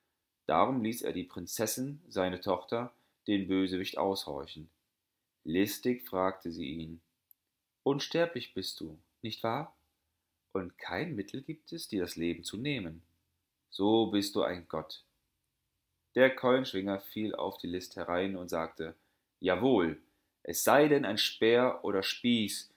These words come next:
würde mir von hinten in den Leib gebohrt, dann müsste ich sterben.“ Die Königstochter vernahm es und hinterbrachte es ihrem Vater.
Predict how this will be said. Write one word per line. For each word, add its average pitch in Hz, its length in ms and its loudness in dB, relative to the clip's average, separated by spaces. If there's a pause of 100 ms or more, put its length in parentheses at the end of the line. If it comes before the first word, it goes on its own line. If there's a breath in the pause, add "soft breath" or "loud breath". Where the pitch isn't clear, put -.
(220 soft breath)
würde 127 300 4
mir 120 180 2
von 85 120 -8
hinten 113 460 -2
in 95 140 -8
den 87 100 -6
Leib 85 260 -2
gebohrt, 78 520 -4 (440)
dann 110 320 4
müsste 101 260 -2
ich 80 140 -2
sterben.“ 65 400 -6 (3000)
Die 175 140 -2
Königstochter 160 680 2
vernahm 101 480 -2
es - 440 -6 (160)
und 110 160 -4
hinterbrachte 92 560 -4
es - 220 -8
ihrem 98 360 -2
Vater. 71 580 -10